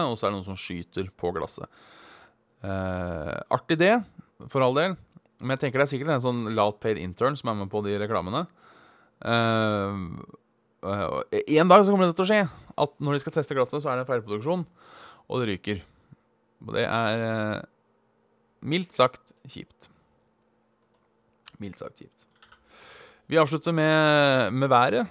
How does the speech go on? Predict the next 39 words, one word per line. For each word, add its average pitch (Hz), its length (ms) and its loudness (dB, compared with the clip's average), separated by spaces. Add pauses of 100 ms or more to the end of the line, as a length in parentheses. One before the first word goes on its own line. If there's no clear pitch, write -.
(400)
Eh, 117 360 -2
det 120 120 4
regner 110 360 2
i 143 80 -4
sør, 190 360 0
det 117 100 0
er 117 100 2
sol 127 360 -6
i 170 60 0
vest, - 500 -2 (580)
eh, 104 80 -2
det 104 240 2
er 113 80 0
litt 123 180 -6
sol 131 160 -2
i 139 80 0
nord 165 220 2
og 147 60 2
litt 139 160 -2
overskyet 90 420 0
i 87 80 -2
nord. 87 240 -4 (320)
Eh, 87 420 -6 (100)
dette 90 200 -8
er 90 200 0
da 90 120 0
klokken 117 280 -6
elleve. 135 280 0 (640)
Vi 104 100 -2
ser 104 300 0
på 98 120 -2
utviklingen 113 380 -4
her. 165 280 0 (460)
Eh, 92 580 -2
fortsetter 98 340 -4
å 117 60 2
regne 117 180 0
i 123 40 0
øst. - 420 -10